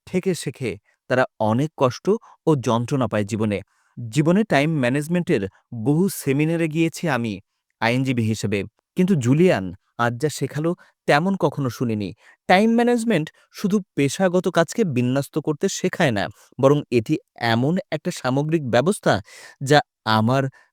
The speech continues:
সম্পূর্ণ জীবনকে ভারসাম্য ও পরিপূর্ণতা এনে দিতে পারে, এবং এর জোরেই আমি আরও বেশি সৃজনশীল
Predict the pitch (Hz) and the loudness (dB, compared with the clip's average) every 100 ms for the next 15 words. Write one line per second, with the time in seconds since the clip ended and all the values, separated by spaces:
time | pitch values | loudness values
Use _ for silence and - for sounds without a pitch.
0 | - - 151 147 190 185 131 127 165 170 | -12 -2 0 0 0 2 2 2 2 0
1 | 131 92 - _ 113 101 120 - 147 165 | -2 -2 -6 _ -10 -6 -6 -2 -2 0
2 | 220 165 - 127 139 143 143 - - 113 | 0 -2 0 -2 0 -2 0 -2 0 0
3 | 131 127 107 104 101 - _ _ 131 131 | 2 0 0 0 -2 -4 _ _ -2 0
4 | 131 - 135 131 110 110 143 143 95 - | 0 0 0 0 -2 0 2 2 -2 -10
5 | _ _ 120 123 - 107 107 127 117 120 | _ _ -4 -4 -2 0 0 0 -2 -4
6 | - 117 113 131 - | -4 -2 0 -2 0